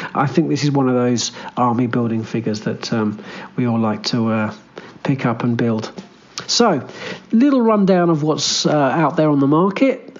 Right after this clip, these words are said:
Um, I'm looking at perhaps picking up a couple of Lego little sets.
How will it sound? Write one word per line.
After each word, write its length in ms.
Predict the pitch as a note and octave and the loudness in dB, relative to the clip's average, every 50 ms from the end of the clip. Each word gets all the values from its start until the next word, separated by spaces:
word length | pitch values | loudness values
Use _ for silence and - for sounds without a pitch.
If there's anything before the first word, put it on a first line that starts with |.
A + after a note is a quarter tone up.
| - D#3+ | -2 0
Um, 460 | D#3 D#3 D3+ D3+ D3+ D3 C#3+ - - | 2 2 2 2 2 0 0 -2 0
I'm 520 | - D#3 D3+ D3+ D3+ D3+ D3+ D3 D3 C3+ D3 | 0 2 4 4 4 4 2 2 2 2 2
looking 340 | E3 E3+ E3 - D#3+ D3+ | 2 2 2 2 2 2
at 140 | D3 C3 - | 2 2 0
perhaps 580 | - C3+ B2+ B2 C3 - - - - - - - - - - - - - - | 0 0 2 2 0 -2 -2 -4 -6 -6 -6 -8 -12 -16 -18 -18 -16 -6 0
picking 280 | - D#3 C3+ - D3 C#3 | 0 2 4 4 2 2
up 140 | B2+ C3 | 2 0
a 20 | C3 | -2
couple 260 | - - C#3 C3 A#2+ | 0 0 0 2 2
of 80 | B2 A#2+ | 2 2
Lego 360 | B2+ D3 D3+ D3 D#3+ D#3+ D#3+ | 2 2 4 4 2 2 4
little 320 | D#3 D#3 D#3 D#3+ D#3+ D3+ | 2 2 2 2 2 0
sets. 580 | D3 - - F#3 F3+ - - - - - - | 0 0 2 2 2 0 0 -4 -6 -6 -6